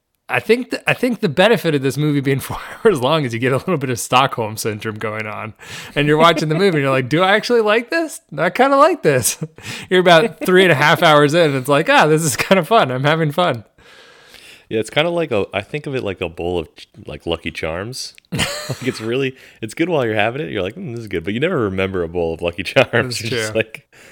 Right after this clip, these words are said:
Speaker 2: they're just, it's good, you know? Yeah, I thought, like, the first hour and a half, I, there's some, there are some interesting parts. I'm still not a big fan of, like, Batfleck. Is that what he's called?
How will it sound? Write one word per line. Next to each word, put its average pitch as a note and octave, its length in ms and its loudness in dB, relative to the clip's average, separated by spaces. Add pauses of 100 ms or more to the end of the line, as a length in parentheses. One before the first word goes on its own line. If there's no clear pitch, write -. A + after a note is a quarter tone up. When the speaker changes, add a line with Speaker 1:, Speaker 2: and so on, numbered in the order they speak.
(260)
Speaker 2:
they're A#3+ 100 -12
just, - 240 -16
it's - 160 -14
good, F#2 360 -6 (100)
you A2 80 -10
know? F#2 160 -10 (540)
Yeah, A2 200 -4
I A2 60 -10
thought, D3+ 380 -6
like, A2 160 -6
the A2 80 -14
first C3+ 240 -6
hour A2 160 -4
and G#2 100 -4
a - 20 -6
half, F#2+ 440 -8 (1040)
I, G#2+ 80 -8 (100)
there's C3+ 240 -6
some, C#3 160 -12 (140)
there B2+ 140 -8
are - 20 -6
some B2 180 -10
interesting A2+ 400 -10
parts. - 580 -10 (380)
I'm G2+ 120 -14
still - 200 -10
not C3 140 -6
a G2+ 40 -8
big G2 180 -8
fan F2+ 240 -6
of, E2 80 -10
like, D2 280 -8 (460)
Batfleck. E2 640 -8
Is - 60 -20 (400)
that G#2+ 100 -6
what A#2 100 -4
he's B2 100 -8
called? C3 320 -10